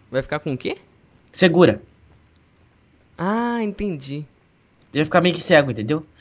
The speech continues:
Speaker 2: Você tem espada de
Speaker 1: Segura.
Speaker 2: iron? Toma, compra.
Speaker 1: Não era ceguice?
Speaker 2: Ah, não sei, é, dá, dá, dá pra entender? Deu pra entender, então tá bom.
Speaker 1: <laughs> Ai, meu Deus, tá bom então. Mas tá,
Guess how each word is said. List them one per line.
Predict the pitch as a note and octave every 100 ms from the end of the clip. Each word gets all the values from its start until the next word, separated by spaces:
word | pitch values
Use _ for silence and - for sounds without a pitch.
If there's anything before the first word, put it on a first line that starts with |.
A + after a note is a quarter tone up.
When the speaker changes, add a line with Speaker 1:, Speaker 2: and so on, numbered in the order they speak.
| -
Speaker 2:
Você | -
tem | A3
espada | C4 A3 -
de | D3+
Speaker 1:
Segura. | F#3+ F#3+
Speaker 2:
iron? | B2 A#2 - - - - - - - -
Toma, | F3 D3
compra. | D#3+ C5
Speaker 1:
Não | B4+ B4+
era | B4
ceguice? | - F3 D3 C#3 G3 - - C#3 - - - - - - - - - - - -
Speaker 2:
Ah, | F#3+
não | A#3
sei, | C4 C4 B3+ G#3
é, | G3+ A3 A#3 A3
dá, | G#3+
dá, | G3 A3
dá | E3 G#3+
pra | G3+
entender? | G3 F#3+ G#3
Deu | C#3+ D3 D#3
pra | E3+
entender, | E3 D#3+ E3
então | D#3+
tá | F3 E3+
bom. | B2 - - - -
Speaker 1:
<laughs> | A#3+ A#3 -
Ai, | D#3 C#3
meu | C3+ C3+
Deus, | B2+ B2 A#2
tá | - F#3
bom | F3+ E3
então. | D3+ C#3+ - A2 - - - G3+
Mas | B3 B3 - -
tá, | B2+